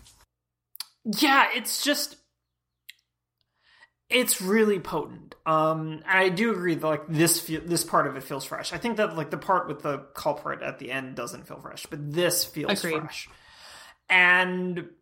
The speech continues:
Speaker 1: again, because it's really specific to the show, but also really specific to the relationship that these characters have. Like,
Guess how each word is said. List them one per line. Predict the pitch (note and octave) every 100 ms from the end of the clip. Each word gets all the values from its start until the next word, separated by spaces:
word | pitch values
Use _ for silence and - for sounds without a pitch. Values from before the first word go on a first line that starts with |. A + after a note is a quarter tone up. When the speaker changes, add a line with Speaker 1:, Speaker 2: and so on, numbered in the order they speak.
| -
Speaker 1:
again, | G3 A#3+ D#3+ C#3+
because | - F#3+ E3+
it's | - E3
really | D3+ E3 F3+
specific | E3+ D#3+ - D3 -
to | C#3+
the |
show, | - D3+ C#3
but | D3 D3
also | C#3+ D#3
really | D3 C#3+
specific | C#3 E3+ D#3+ C#3+
to | C#3+
the | C3+
relationship | C3+ C3+ - D3 C#3+ -
that | -
these | C#3+
characters | - D3+ C#3 C#3
have. | - - - E3+
Like, | D#3+ -